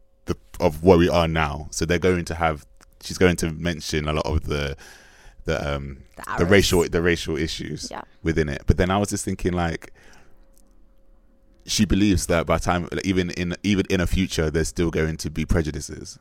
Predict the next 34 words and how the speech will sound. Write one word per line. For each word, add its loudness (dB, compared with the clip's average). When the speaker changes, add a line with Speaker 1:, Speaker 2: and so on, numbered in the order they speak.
Speaker 2:
I, -14
I -16
believe -16
that. -16
Speaker 1:
And -4
I 0
was 0
just -8
like, -4
"Well, 0
that's -2
gonna -4
be -4
really," -4
and 2
even 4
if 4
there's, 6
even -2
if 0
there's 0
prejudices, -4
there 2
was 2
nothing, 2
she's -4
going 4
to -2
this -2
university 0
that -2
had -2
insect -2
professors. -4